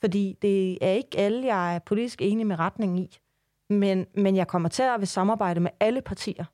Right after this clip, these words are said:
Og det, jeg har fundet ud af, som er ret fedt i den her periode, det er, at min konstituering er jo bestået af fire partier og en liste, men vi har jo samarbejdet alle partier.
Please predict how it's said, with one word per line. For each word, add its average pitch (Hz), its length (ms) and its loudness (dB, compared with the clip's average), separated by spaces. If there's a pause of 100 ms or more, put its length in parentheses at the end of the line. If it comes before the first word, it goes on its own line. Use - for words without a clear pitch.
Og 185 120 0
det, 240 60 4
jeg 254 80 2
har 226 60 0
fundet 202 240 0
ud 269 100 0
af, 226 240 0
som 185 180 -2
er 185 40 0
ret 202 140 0 (260)
fedt 294 220 0
i 202 60 0
den 202 120 4
her 208 100 2
periode, 202 380 0 (520)
det 233 140 4
er, 214 240 2
at 196 140 -2
min 254 180 -2
konstituering 233 500 0
er 190 60 0
jo 185 100 0
bestået 220 480 0 (120)
af 180 240 0 (520)
fire 254 220 0
partier 220 360 -2
og 190 60 2
en 185 100 2
liste, 220 380 -2 (260)
men 208 140 4
vi 196 80 4
har 175 100 4
jo 180 60 0
samarbejdet 196 600 0
alle 247 180 2
partier. - 400 -8